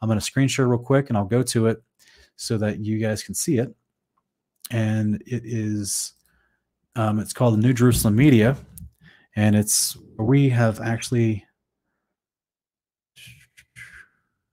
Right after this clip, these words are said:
we actually started a secondary channel where we are gonna be doing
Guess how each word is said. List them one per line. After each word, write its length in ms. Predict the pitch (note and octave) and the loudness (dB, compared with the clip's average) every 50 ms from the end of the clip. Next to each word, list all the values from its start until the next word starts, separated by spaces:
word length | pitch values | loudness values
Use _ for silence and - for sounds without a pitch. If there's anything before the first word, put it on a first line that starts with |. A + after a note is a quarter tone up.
| _ _ _ _ _ _ _ _ _ _ _ _ _ _ _ _ _ _ _ _ _ _ _ _ _ _ _ _ _ _ _ - | _ _ _ _ _ _ _ _ _ _ _ _ _ _ _ _ _ _ _ _ _ _ _ _ _ _ _ _ _ _ _ -2
we 60 | A#2+ | -2
actually 180 | A#2 - B2+ | 0 2 0
started 360 | A2 - C#3+ C3 A#2+ A#2 G#2+ A2 | 2 4 4 6 6 6 6 4
a 120 | - - | 2 0
secondary 440 | - - D3+ D3+ E3+ D#3 C#3 C3 A#2+ | 0 2 2 2 4 4 6 6 4
channel 360 | A2+ - C3 A#2 A#2 A#2+ A#2 | 4 4 2 4 4 4 4
where 120 | G#2+ G#2 G2+ | 4 2 4
we 160 | G#2+ B2 C3+ | 4 4 4
are 80 | C#3+ C3+ | 6 4
gonna 180 | C3 B2 A#2+ | 4 4 4
be 120 | A2+ A2+ G#2+ | 2 2 0
doing 540 | G#2 A2 G#2+ A2 A2 A2 G#2+ G#2+ G#2 G#2 | 2 0 0 2 0 0 0 -2 -4 -6